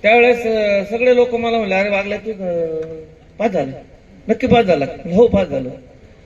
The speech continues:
पण लोक जेव्हा माझ्या आईकडे गेले ना, तेव्हा म्हणे, "जाऊ बागले बाई, तुमचा मुलगा फर्स्ट आला." मला साहेब म्हणतात, साहेबराव म्हणायचे, "तुमचा मुलगा फर्स्ट आलाय." तर ती आई म्हणायची,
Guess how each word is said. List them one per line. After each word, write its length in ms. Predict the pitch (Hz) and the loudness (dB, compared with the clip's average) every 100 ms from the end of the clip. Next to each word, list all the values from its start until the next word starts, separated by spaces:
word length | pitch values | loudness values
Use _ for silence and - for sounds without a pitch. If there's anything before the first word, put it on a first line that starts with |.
| - - | -20 -4
पण 140 | 214 | 0
लोक 260 | 220 226 226 | 4 4 6
जेव्हा 280 | 240 247 240 | 6 4 2
माझ्या 280 | 233 226 208 | -2 -2 0
आईकडे 320 | 226 233 240 | 0 0 0
गेले 280 | 240 247 214 | 2 2 0
ना, 100 | 175 151 - - - | -4 -10 -14 -18 -6
तेव्हा 120 | 247 | -4
म्हणे, 180 | 254 226 | -2 -2
"जाऊ 220 | 226 254 | 0 0
बागले 300 | 240 233 240 | 0 -2 0
बाई, 140 | 240 233 | 0 -2
तुमचा 320 | 233 220 226 | -4 -10 -10
मुलगा 260 | 226 226 | -8 -6
फर्स्ट 420 | 233 - 208 - 226 | -6 -4 -6 -4 -4
आला." 300 | 214 185 - 170 | -2 -4 -6 -10
मला 160 | 165 185 | -8 -6
साहेब 300 | 208 202 208 | -2 -2 0
म्हणतात, 400 | 208 147 143 143 - - - - | -2 -4 -6 -8 -10 -14 -10 -2
साहेबराव 380 | 196 214 214 214 | 0 2 0 -2
म्हणायचे, 480 | 185 151 139 - - - - | -6 -8 -10 -14 -16 -20 -14
"तुमचा 240 | 240 226 240 | -8 0 0
मुलगा 260 | 240 233 240 - | 2 0 -2 0
फर्स्ट 260 | 247 240 | -2 0
आलाय." 240 | 226 214 196 | -2 0 -2
तर 120 | 196 202 | -4 -4
ती 60 | |
आई 180 | 214 247 | -2 0
म्हणायची, 420 | 240 208 202 220 | -2 -4 -6 -4